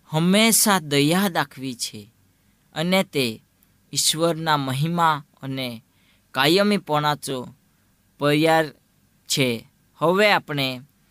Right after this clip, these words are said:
યશયા પ્રબોધક અને ઈશ્વરના પરાક્રમ તથા શ્રેષ્ઠ ડહાપણ, જેને પૃથ્વી તથા આ ધરતીને બનાવ્યા,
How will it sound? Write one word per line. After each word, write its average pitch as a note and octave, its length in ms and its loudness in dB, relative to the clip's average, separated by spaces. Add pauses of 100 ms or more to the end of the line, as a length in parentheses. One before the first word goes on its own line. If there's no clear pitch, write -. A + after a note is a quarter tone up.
(600)
યશયા F#3+ 520 2
પ્રબોધક C#3 720 -4 (960)
અને D#3 480 -4 (140)
ઈશ્વરના F#3 640 2
પરાક્રમ D#3+ 640 -2
તથા C#3 580 -10 (380)
શ્રેષ્ઠ - 600 0
ડહાપણ, D3 720 -4 (420)
જેને F3 400 0
પૃથ્વી F3+ 680 -2
તથા D3 680 0 (800)
આ F3 240 4
ધરતીને D3 920 2 (580)
બનાવ્યા, D3 880 0